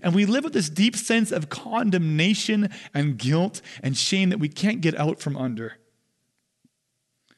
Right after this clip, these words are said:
And if we're not especially spiritual about our self-reliance, maybe there's some of you here who don't really know what you think about Jesus.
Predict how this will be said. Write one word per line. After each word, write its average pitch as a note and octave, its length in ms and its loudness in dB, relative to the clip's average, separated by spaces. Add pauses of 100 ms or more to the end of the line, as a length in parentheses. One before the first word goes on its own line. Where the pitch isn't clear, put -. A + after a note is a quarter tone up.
(380)
And B3+ 80 4
if - 120 -2
we're D#4+ 80 2
not A#3 360 4
especially F#3+ 440 2
spiritual D3+ 540 0
about D#3+ 160 2
our D#3+ 80 2
self-reliance, D3 800 0
maybe D3+ 80 -2
there's D3 140 0
some D3+ 100 -4
of C3 100 -2
you D3 60 2
here C#3 260 -2
who B2+ 80 0
don't C3 220 -2
really C3+ 260 0
know B2+ 240 0
what C#3 160 0
you D3 80 -4
think C3+ 220 -6
about C3+ 220 -4
Jesus. B2 600 -4